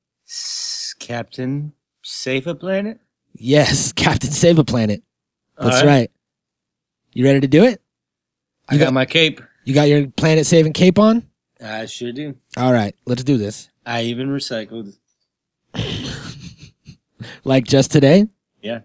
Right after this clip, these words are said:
Speaker 2: You just did it just today, just so you could, like, fit in for the superhero Save the Planet thing?
Speaker 1: For this episode.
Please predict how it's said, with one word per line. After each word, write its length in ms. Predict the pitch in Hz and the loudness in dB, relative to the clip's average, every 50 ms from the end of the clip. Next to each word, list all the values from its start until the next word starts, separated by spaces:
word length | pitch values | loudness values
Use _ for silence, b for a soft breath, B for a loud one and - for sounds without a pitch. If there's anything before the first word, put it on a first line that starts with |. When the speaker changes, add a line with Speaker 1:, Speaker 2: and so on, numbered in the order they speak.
| _ _ _ _ _ _ _ _ _ _ | _ _ _ _ _ _ _ _ _ _
Speaker 2:
You 160 | - 123 127 120 | -6 -2 -2 0
just 160 | 117 120 - | 0 0 2
did 120 | 143 131 | 2 2
it 180 | 131 131 117 - | 2 2 0 -2
just 200 | - 139 131 - | 0 0 0 0
today, 220 | - 135 131 120 | 2 2 2 2
just 180 | 107 104 110 - | 0 -2 -6 -2
so 100 | - 139 | 0 2
you 160 | 127 123 120 | 2 2 2
could, 280 | 107 120 110 107 101 - - | 0 -4 -6 -8 -12 -10 -4
like, 280 | 127 123 117 113 113 - | -2 0 0 -2 -2 -4
fit 200 | - - 135 131 | -4 -2 0 2
in 220 | 151 175 180 - _ _ _ _ _ _ | 2 0 -2 -4 _ _ _ _ _ _
for 160 | _ - - 139 | _ -6 -2 0
the 280 | 135 127 123 120 117 113 | 2 2 2 2 0 0
superhero 800 | - - 151 135 135 127 151 147 143 143 139 135 135 131 135 - | -2 -4 -4 -2 0 2 4 4 4 4 4 4 4 2 2 0
Save 180 | - 156 139 | 0 0 0
the 60 | 131 | 0
Planet 260 | 123 151 160 160 160 - | 0 -2 -2 -2 0 0
thing? 240 | 185 190 202 202 - _ _ _ _ _ _ _ _ _ _ _ _ _ | 0 0 0 -2 -6 _ _ _ _ _ _ _ _ _ _ _ _ _
Speaker 1:
For 80 | 117 110 | -14 -12
this 180 | 113 110 - | -12 -10 -10
episode. 520 | 117 113 98 - - - 117 107 104 101 | -10 -10 -10 -12 -12 -12 -10 -10 -10 -12